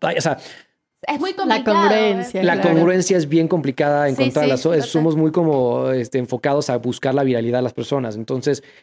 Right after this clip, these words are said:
Speaker 1: encontrar a alguien que dice, oye, que no es tan money driven, que realmente está así, este, creo que vale la pena que esté. José, obviamente, es chistosísimo y creo que vale la pena que lo conozcan. Es una historia padre. Este, y de otros creadores que conozco, yo a-, hay uno que me encanta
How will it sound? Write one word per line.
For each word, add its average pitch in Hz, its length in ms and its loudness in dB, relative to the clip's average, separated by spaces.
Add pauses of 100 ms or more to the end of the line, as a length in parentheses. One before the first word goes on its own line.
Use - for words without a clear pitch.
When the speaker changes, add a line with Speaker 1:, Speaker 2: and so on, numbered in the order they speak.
Speaker 1:
encontrar 139 460 0
a - 40 2
alguien 165 220 2
que 131 160 0
dice, 135 300 0
oye, 131 360 0 (220)
que 139 100 -6
no 139 60 -2
es 139 80 -4
tan 147 140 -2
money 139 220 2
driven, 135 440 0
que 123 100 -6
realmente 131 460 -4
está 127 200 -6
así, 160 320 -2 (440)
este, 120 240 -4
creo 127 120 0
que 139 80 0
vale 135 100 0
la 123 80 0
pena 131 160 -2
que 123 60 -8
esté. 170 260 -2
José, 127 380 -2
obviamente, 123 480 -2
es 120 80 -4
chistosísimo 123 560 -6
y 117 40 -2
creo 120 140 -6
que 123 80 -2
vale 123 120 0
la 123 100 -4
pena 120 180 -4
que 117 80 -10
lo 117 80 -10
conozcan. 123 460 -6
Es 110 80 -10
una 117 80 -6
historia 117 260 -4
padre. 147 400 -2 (480)
Este, 123 800 -2 (180)
y 151 140 0
de 147 140 2
otros 175 240 0
creadores 147 320 0
que 143 100 -10
conozco, 156 640 -2 (420)
yo 160 280 0
a-, 165 200 -2
hay 151 160 0
uno 165 200 2
que 135 100 -2
me 120 80 -2
encanta 156 640 -2